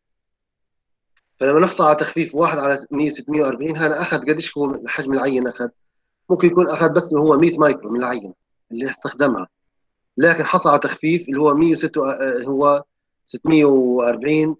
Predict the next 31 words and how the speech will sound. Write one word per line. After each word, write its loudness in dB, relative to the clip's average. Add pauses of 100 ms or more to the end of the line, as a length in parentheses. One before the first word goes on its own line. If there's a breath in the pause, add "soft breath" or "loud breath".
(120)
طبعًا، -2
آه، -2
التخفيف -14
النهائي -2
اللي -8
حصل -12
عليه -4 (320)
من 0
العينة 4
اللي 0
استخدمها. -8 (1000)
فعملية 4
التخفيف -4
هنا 2 (680)
اللي -6
حنو-، -2
بدي -4
أوضح -2
لكم 0
إياها 8
بمثال، 2
إيش -6
الفرق -4 (500 soft breath)
بين 2
التخفيف -8
العادي 0
والتخفيف -6
اللي -6
هو -2
بصير -4
الديلوشن. -10